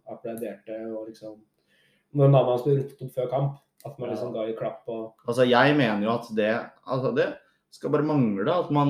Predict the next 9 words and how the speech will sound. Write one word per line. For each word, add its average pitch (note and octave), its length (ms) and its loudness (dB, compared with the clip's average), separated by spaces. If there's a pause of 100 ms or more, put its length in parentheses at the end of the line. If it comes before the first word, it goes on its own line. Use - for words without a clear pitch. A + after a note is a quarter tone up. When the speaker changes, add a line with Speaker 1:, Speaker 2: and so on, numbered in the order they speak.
(100)
Speaker 3:
eh, B2+ 640 0
har A#2+ 180 0
respekt - 520 -6
for, A2+ 140 -2
eh, A2 360 0
Christian A2 360 -6
Eriksen, G#2+ 440 -6 (140)
Speaker 2:
Ja. A#2+ 120 -12
Speaker 3:
som B2+ 340 0